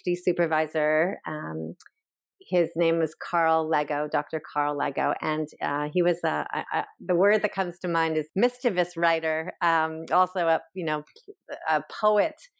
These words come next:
and, um, always, uh, talking about, uh, we all have stories that we all, there's many different ways to tell our stories. And my, again, in, in my, in my workshops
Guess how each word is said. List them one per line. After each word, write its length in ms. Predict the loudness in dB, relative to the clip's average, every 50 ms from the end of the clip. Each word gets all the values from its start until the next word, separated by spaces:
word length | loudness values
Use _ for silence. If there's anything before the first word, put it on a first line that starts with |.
| -20 -20 -20 _ _ _ -4
and, 380 | -2 0 0 0 0 -2 -2 -4 -4 -2
um, 560 | -2 0 0 0 0 -2 -2 -2 -4 -4 -6 -8 -12 -20 _ _ _ -2
always, 500 | 2 2 4 4 6 4 4 4 0 -4 -8 -10 -6
uh, 300 | -4 -2 -2 -2 -2 -4 -6 -8 _ _ _ _ _ _ -20 -18 -18 -20 -16 _ -12 -12 -12 -14 _ _ _ _ _ _ _ _ -10
talking 460 | -4 0 2 2 2 2 0 0 0
about, 480 | 0 2 2 2 4 4 2 2 0 -4 -10 -18 -20 -20 -16
uh, 340 | -14 -12 -12 -12 -10 -8 -2 0
we 120 | 2 4
all 180 | 6 6 4 4
have 100 | 2 -2
stories 600 | -4 0 2 4 4 4 4 4 2 2 2 0
that 160 | 0 2 4
we 120 | 4 4
all, 280 | 4 4 4 2 2 2 2
there's 300 | 2 4 2 2 -2 -8 _ _ _ _
many 540 | 2 4 6 6 6 6 4 4 4 2 2
different 340 | 2 2 0 0 -2 -4 0
ways 400 | 2 2 4 4 2 2 0 -2 -4 -10 -16 -6
to 80 | -4 -4
tell 380 | -4 -4 -2 0 0 2 2 0
our 160 | 0 -2 -4
stories. 600 | -6 -6 -4 -4 -2 -2 -4 -4 -6 -10 -12 -18 _ _ _ -20 -20 -20 -20 _ _
And 220 | 0 2 2 4 4
my, 300 | 4 4 4 4 4 2
again, 420 | 0 0 0 2 2 2 2 0
in, 280 | 0 0 0 0 0 0 0
in 160 | 2 2 4
my, 440 | 4 4 2 2 2 0 -2 -4 -8 _ _ _ _ _ _ _ _ -4
in 80 | -2
my 120 | 0 0 2
workshops 1080 | 2 4 2 2 2 -2 -6 -4 0 0 2 2 0 0 -4 -8 -18 -18 -18 -20 -20